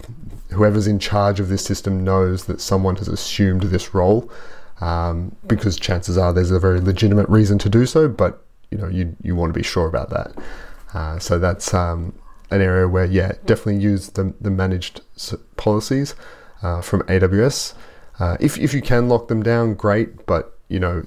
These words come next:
you're gonna be, uh, s-, you know, only using this access under very, uh, limited and high stress situations. So,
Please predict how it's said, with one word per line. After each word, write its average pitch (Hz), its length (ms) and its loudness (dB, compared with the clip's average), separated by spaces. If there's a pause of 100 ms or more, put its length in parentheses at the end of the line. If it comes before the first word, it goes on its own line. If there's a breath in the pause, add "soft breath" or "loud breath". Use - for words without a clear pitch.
(360)
you're 98 200 2
gonna 107 200 2
be, 95 320 0
uh, 73 80 -4
s-, - 260 -4
you 98 100 0
know, 90 100 2
only 101 180 4
using 90 280 0
this - 160 -2
access 87 380 -2
under 87 180 -4
very, 87 400 -2 (400 loud breath)
uh, 87 220 -6
limited 92 600 0
and 87 340 -2
high 90 240 -2
stress - 360 -2
situations. 87 800 -4
So, 85 340 -4